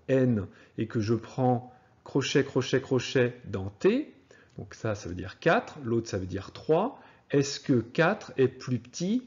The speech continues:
que trois ? Là, faut qu'il me réponde faux. Vous voyez, il faut que le inf puisse travailler avec des chaînes quelconques. Et donc, dernier exemple,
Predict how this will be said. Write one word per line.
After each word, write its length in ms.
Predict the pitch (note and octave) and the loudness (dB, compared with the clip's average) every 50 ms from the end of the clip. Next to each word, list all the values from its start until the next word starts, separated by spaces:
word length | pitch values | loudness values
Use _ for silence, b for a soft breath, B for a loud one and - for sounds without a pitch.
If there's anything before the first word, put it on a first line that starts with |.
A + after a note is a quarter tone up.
| - | -6
que 120 | - - F#3 | -2 -2 -2
trois ? 500 | F3 - - - C#3 A#2+ G2+ G#2 - - | -2 -2 -4 -2 0 0 0 -2 -8 -10
Là, 160 | - - - | -4 -4 -4
faut 160 | - - - | -2 -4 -6
qu'il 160 | - - A2+ G#2+ | -4 -2 -2 0
me 100 | G#2 G2+ | 0 -2
réponde 540 | F#2+ G#2 A2 A2 - F#3+ G#3+ A#3 A3+ A3+ - - - | 0 -2 -4 -2 -2 -2 -2 0 -2 -4 -8 -12 -20
faux. 420 | _ - - - - D3 A#2 - - - _ _ _ _ _ | _ -16 -10 0 0 0 0 0 -6 -18 _ _ _ _ _
Vous 80 | - | -18
voyez, 200 | - - D#3 E3+ | -14 -8 -4 -4
il 60 | F3+ | -4
faut 160 | F3+ - C#3+ B2+ | -2 -2 -6 -6
que 160 | - - C3+ | -4 -2 -2
le 320 | A#2+ A2+ A#2+ B2 A2 A2 - | 0 0 0 0 -2 0 0
inf 400 | D#3+ F3+ G3+ A#3 A#3+ - - B B B B B B B B - | 2 2 2 0 -2 -6 -14 B B B B B B B B -20
puisse 600 | - - E3 E3 F#3+ G3+ - - - - - - | -8 -6 -6 -4 -4 -6 -8 -10 -12 -14 -14 -14
travailler 720 | - - - A#2+ A2+ G#2+ A2+ A#2 B2 C#3 E3+ G3+ A#3 B3 B B B B | -10 -4 -2 2 4 4 4 6 6 6 6 4 4 0 B B B B
avec 380 | B2 A2+ A2 C#3+ E3 F#3 D3+ | -6 0 2 2 2 2 2
des 140 | A#2+ A#2+ A#2+ | 0 0 0
chaînes 420 | A#2 - - E3+ F#3 G#3 G#3 G3+ | -2 0 0 0 0 2 0 -2
quelconques. 580 | - - E3+ D#3+ D3 - A#2+ G#2+ - - - - B B B B B B B B B B - | 0 0 0 0 2 0 -6 -6 -6 -10 -16 -18 B B B B B B B B B B 2
Et 260 | C#3+ C#3+ C#3+ C3+ G#2+ | 4 6 6 6 4
donc, 300 | G2+ G2 G#2 G#2+ G2 G2 | 0 -2 -4 -4 -4 -2
dernier 400 | G2 A2 G#2 G#2 G#2 G#2 G2 G2 | 0 0 0 0 0 0 0 0
exemple, 560 | G2 G2+ G2 A2+ C#3+ E3 G3+ A#3 - - B | 0 -2 0 0 2 2 2 0 -2 -6 B